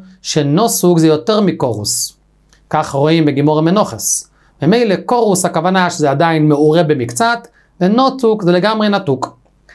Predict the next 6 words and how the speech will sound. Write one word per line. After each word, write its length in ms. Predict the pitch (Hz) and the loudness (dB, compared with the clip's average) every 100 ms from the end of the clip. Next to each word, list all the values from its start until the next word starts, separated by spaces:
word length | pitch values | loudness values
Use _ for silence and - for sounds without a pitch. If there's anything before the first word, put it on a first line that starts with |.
| _ | _
אז 200 | 123 117 | -6 -2
למעשה, 760 | 107 113 202 214 151 135 135 135 139 _ _ - | 0 0 0 0 0 0 0 -2 -8 _ _ -6
התנועים 560 | 120 120 131 160 185 165 | -4 0 0 2 2 2
האלה 180 | 180 | 2
נחלקו 600 | 180 170 165 - 117 120 175 - - _ | 0 0 -2 0 0 0 -2 -8 -20 _
לגבי 640 | 135 135 131 160 190 214 | -2 0 2 2 0 -2